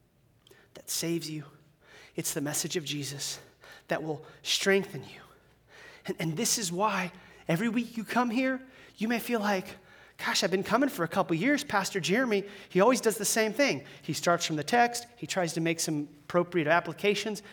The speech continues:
and then he points us to Jesus." Here's why.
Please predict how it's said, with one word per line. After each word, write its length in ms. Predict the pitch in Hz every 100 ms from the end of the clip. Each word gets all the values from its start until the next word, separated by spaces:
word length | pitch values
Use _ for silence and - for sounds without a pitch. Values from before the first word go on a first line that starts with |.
| -
and 100 | 160
then 80 | 190
he 80 | 185
points 300 | - 208 190
us 100 | -
to 100 | 175
Jesus." 600 | 151 185 113 - - - _ _ _ _ _ _ _ _ _ - - _
Here's 260 | - 196 151
why. 300 | 147 190